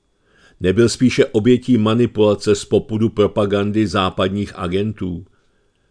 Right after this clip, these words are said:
Byl oklamán v tom smyslu, že se mu snažili namluvit, že jde o nehořlavý oheň?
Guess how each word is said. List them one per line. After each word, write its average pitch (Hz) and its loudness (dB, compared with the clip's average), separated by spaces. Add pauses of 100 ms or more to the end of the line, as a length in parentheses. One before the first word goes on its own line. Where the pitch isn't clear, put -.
(100)
Byl 107 4
oklamán 107 0
v - -10
tom 110 0
smyslu, 104 -4
že 92 -2
se 104 -2
mu 104 -2
snažili 98 -2
namluvit, 98 -2
že 92 -2
jde 95 0
o 101 -4
nehořlavý 90 -4
oheň? 90 -8